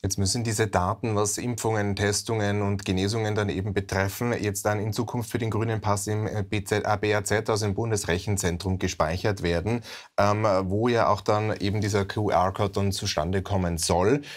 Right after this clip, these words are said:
Ist das im Bundesrechenzentrum jetzt, äh, die, die sicherste Variante oder hätte man das zum Beispiel übers elga machen sollen? Äh, wie ist da Ihre, äh, Einschätzung dazu auch?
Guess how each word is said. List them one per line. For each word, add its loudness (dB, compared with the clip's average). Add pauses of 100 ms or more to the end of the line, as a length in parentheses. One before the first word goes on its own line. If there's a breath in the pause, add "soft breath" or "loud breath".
Ist 0
das 4
im 0
Bundesrechenzentrum 0
jetzt, -2
äh, 4
die, 2
die -4
sicherste 2
Variante 2
oder 2
hätte 0
man 0
das 0
zum -2
Beispiel 2
übers -2
elga 0
machen -2
sollen? 0
Äh, 2 (260 loud breath)
wie 0
ist -2
da 6
Ihre, 4
äh, 4
Einschätzung 2
dazu -2
auch? -2